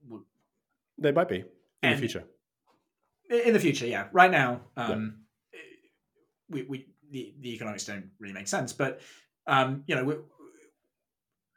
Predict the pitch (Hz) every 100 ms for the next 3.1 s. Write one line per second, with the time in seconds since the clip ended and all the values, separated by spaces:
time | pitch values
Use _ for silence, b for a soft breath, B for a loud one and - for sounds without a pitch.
0 | _ _ _ _ _ _ - 214 214 196
1 | 190 175 156 143 139 120 113 110 98 -
2 | 110 - 110 98 87 - - _ 113 110